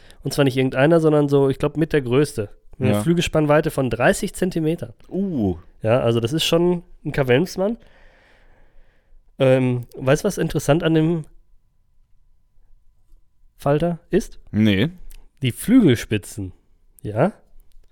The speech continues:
Speaker 1: die ähneln im Profil einer Kobra. Das heißt, dieser Falter imitiert mit seinen Flügeln Bewegungen, die einer Schlange ähneln.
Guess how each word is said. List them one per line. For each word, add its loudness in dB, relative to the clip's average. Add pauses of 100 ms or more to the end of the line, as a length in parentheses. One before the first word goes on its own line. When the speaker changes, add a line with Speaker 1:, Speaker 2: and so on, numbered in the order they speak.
(720)
Speaker 1:
die -4
ähneln 4 (540)
im 0
Profil -4 (1300)
einer 0 (100)
Kobra. -8 (1040)
Das -6
heißt, 2 (1000)
dieser 2
Falter 2
imitiert 0
mit -4
seinen 0
Flügeln 2
Bewegungen, 0 (400)
die -2
einer 2
Schlange 0
ähneln. -2